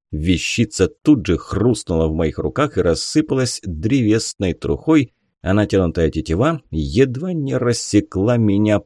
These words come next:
пополам – благо одежда сшита из крепкой кожи.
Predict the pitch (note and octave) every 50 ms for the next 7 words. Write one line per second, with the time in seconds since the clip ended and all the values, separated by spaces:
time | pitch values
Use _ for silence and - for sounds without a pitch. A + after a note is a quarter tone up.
0 | _ - G2+ F#2+ - - G2+ A#2 D3 F3 D#3 G#2 D#2+ D2+ - _ _ _ _ -
1 | E2+ D2+ F#2+ F#2+ F2 D2+ E2 D#2 - - D#2+ D2+ C#2+ D2+ A#2 B2 G#2 D#2 D#2+ E2
2 | D#2 C#2+ - - - - - G2+ G2 - - F2 - - _ A2 G#2+ - - -
3 | - - - - A2 - G#2 F2 - - - - F2 E2 D#2 - - B2 G2 E2
4 | - E2+ D2 -